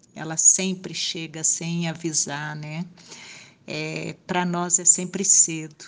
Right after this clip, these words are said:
quando alguém se vai, alguém que a gente ama tanto. Mas eu fiquei pensando sobre as coisas que você falou da Kátia e eu achei tão bonito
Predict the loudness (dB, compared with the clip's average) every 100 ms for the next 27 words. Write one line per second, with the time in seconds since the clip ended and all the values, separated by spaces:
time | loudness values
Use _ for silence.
0 | -20 -16 -10 -8 -6 -6 -6 -8 -6 -4
1 | -2 -2 0 2 2 2 -2 -4 -2 0
2 | 0 -2 -2 -2 -2 -2 -2 0 0 0
3 | 0 0 0 -2 -2 -6 -4 -6 -8 -14
4 | -16 -20 -20 -20 -20 -16 -2 4 6 6
5 | 6 6 4 2 -6 _ -6 -6 -8 -10
6 | -6 -2 4 4 4 2 -2 2 2 2
7 | -2 -2 0 0 0 -2 2 2 4 4
8 | 4 2 0 2 2 0 -2 0 2 2
9 | 0 -4 -2 2 4 4 2 -2 -2 -4
10 | -6 -12 -20 -18 -20 -20 -6 2 4 6
11 | 4 4 4 4 2 2 0 4 4 6
12 | 6 6 2 -2 -2 -2